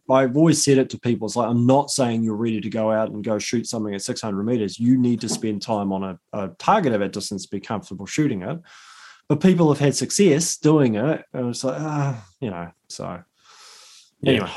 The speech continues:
Speaker 2: I, actually, one, one thing I, I said about the zeroing a rifle earlier, you know, over ten years ago, whatever it was,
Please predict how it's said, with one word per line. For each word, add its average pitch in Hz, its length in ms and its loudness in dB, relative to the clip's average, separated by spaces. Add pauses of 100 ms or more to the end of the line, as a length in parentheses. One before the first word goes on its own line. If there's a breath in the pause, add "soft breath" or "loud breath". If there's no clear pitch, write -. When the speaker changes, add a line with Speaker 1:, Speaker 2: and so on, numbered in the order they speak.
Speaker 2:
I, - 320 2
actually, 160 200 4
one, 175 180 6 (100)
one 156 180 4
thing 131 200 2
I, 110 220 4
I - 20 6
said 104 240 0
about - 320 2 (520)
the 127 160 -8 (300)
zeroing 107 360 6
a 98 60 4
rifle 98 400 4
earlier, 98 360 4 (920 loud breath)
you 85 160 0
know, 85 100 -2 (440)
over 85 220 0
ten - 260 -2
years 85 240 2
ago, 90 180 2
whatever 92 220 2
it - 20 4
was, 95 180 -2